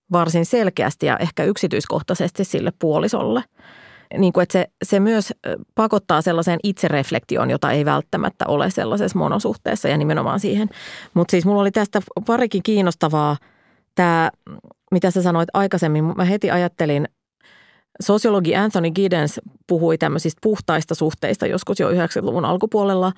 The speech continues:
Ja toinen sosiologi Lynn Jamieson kirjoitti siitä sitten kaksituhatta neljä artikkelin – joka oli mun mielestä tosi edellä aikansa, koska siinä spekuloitiin, että onko avoin suhde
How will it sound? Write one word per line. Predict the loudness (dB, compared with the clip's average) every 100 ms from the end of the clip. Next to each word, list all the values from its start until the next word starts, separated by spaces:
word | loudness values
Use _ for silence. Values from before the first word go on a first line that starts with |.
| -10 -20 -20 _
Ja | 0 2 0 -2
toinen | 0 2 2
sosiologi | 0 0 0 0 0 0
Lynn | 0 0 0
Jamieson | 0 0 0 -2 -2 -2 -4 _ _ _ _ -20 -18 -2
kirjoitti | 0 2 0 0
siitä | 0 0 0
sitten | -2 -2 -4 -4 -10 -4
kaksituhatta | -2 0 -2 2
neljä | 2 2 2
artikkelin – | 0 -2 -4 -4 -2 -2 -2 _ _ _ _ _ -2
joka | 0 2
oli | 2
mun | 0
mielestä | 0
tosi | -2 0 2
edellä | 2 2 2
aikansa, | 0 0 -2 -4
koska | -4 -4
siinä | -2 0 0
spekuloitiin, | -2 0 0 0 0 -2
että | -2 -4 -6 -10 -10 -2
onko | -2 0
avoin | 0 2 0
suhde | 0 0 0